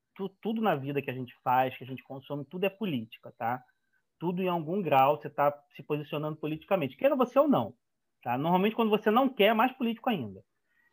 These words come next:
Então, assim, é, eu lembro que tem umas questões que sempre me incomodaram de tradução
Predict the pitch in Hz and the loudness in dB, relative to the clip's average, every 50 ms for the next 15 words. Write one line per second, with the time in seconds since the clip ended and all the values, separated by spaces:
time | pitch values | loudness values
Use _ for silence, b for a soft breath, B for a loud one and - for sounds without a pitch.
0 | _ _ - 135 131 - 156 170 - - 165 135 110 107 - - 139 135 135 131 | _ _ -14 -12 -6 -4 -2 -4 -2 -2 -4 -4 -4 -6 -4 -2 0 2 2 0
1 | 147 139 143 139 147 160 185 190 180 185 180 190 175 - 190 196 208 202 - - | 0 -2 -2 0 0 0 0 0 0 0 -2 -4 -4 -2 0 0 0 0 -2 -2
2 | 208 175 - - 175 160 143 - _ - 185 196 - 196 180 180 - 160 151 143 | -4 -4 -4 -4 -8 -8 -8 -8 _ -4 -4 -4 -4 -6 -6 -4 -4 -2 0 2
3 | 139 139 135 131 127 127 120 - 143 135 120 120 - _ - 165 165 165 147 123 | 2 2 0 0 -2 -6 -4 -2 0 0 0 -2 -8 _ 0 2 4 4 2 0